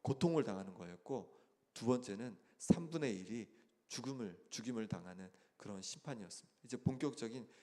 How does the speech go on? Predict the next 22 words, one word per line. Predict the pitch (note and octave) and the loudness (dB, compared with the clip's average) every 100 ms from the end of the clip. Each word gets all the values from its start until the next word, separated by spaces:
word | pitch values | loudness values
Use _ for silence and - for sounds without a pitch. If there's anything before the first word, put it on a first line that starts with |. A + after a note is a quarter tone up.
| - | -14
심판이, | - E3+ E3+ B2+ A2+ G2 - _ _ | -12 -8 -6 -6 -6 -10 -16 _ _
어, | G2+ F2+ | -16 -10
일어난 | A2 B2 G#2 F2+ | -4 -2 -4 -8
거죠. | F#2 - _ _ _ _ _ _ _ _ _ _ _ G#2 | -18 -20 _ _ _ _ _ _ _ _ _ _ _ -10
땅에 | B2 C#3 | -6 -6
속한 | C#3 - C3 | -6 -8 -10
자들, | A2 F2+ G2+ C3+ - _ _ | -10 -12 -12 -14 -18 _ _
하나님께 | - D3+ C#3+ C3 | -6 -4 -4 -6
속하지 | A#2 - B2 B2 | -8 -8 -8 -8
않고 | F#2 F2+ D3+ F3+ - - | -10 -10 -10 -10 -14 -6
어둠에 | G#2 A#2+ C#3 C3 | -4 -2 -2 -2
속한 | - C3 | -4 -12
자들. | G2+ F#2+ - - _ _ _ _ _ _ _ _ _ _ _ | -12 -14 -18 -20 _ _ _ _ _ _ _ _ _ _ _
이 | - G#2 G2 - - | -16 -14 -14 -16 -6
계시록에는요, | - B2+ D3 C#3+ C3+ C3+ D#3 C3+ - | -4 -2 0 2 2 0 -2 -2 -2
완전 | A2+ C3+ C3+ D3+ | -4 -2 0 0
이분법이에요. | C#3+ C3+ B2+ B2 - F#2+ F#2 F#2+ _ _ _ _ _ _ _ _ _ | 0 -6 -6 -8 -10 -10 -12 -18 _ _ _ _ _ _ _ _ _
인을 | A#2 C#3+ E3 | -2 2 6
받지 | D3+ C#3 - | 6 4 2
않은 | B2+ G2+ A2+ | 0 0 -4
사람이 | - A2+ A2+ A#2 | -4 -4 -4 -6
아니면 | F#2 F#2+ G2 C3+ C3 | -8 -10 -12 -10 -10